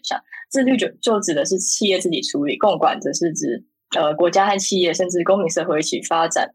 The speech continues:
出适当的处理模式，这是所谓形式的部分。那目的呢？我们到底为什么需要监管？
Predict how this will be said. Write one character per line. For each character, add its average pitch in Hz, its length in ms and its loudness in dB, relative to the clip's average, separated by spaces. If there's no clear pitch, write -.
出 160 260 0
适 180 240 -2
当 165 180 0
的 - 220 0
处 - 140 -2
理 160 100 0
模 - 160 -2
式， - 160 -4
这 - 100 -2
是 196 100 0
所 156 120 0
谓 165 260 2
形 156 300 -4
式 208 180 -2
的 165 140 -2
部 170 100 -2
分。 - 120 -6
那 294 120 4
目 277 220 4
的 220 240 0
呢？ 165 200 0
我 175 80 2
们 170 240 2
到 254 160 4
底 190 100 0
为 190 80 6
什 196 120 -4
么 165 80 -4
需 170 140 0
要 156 200 2
监 151 260 -6
管？ - 160 0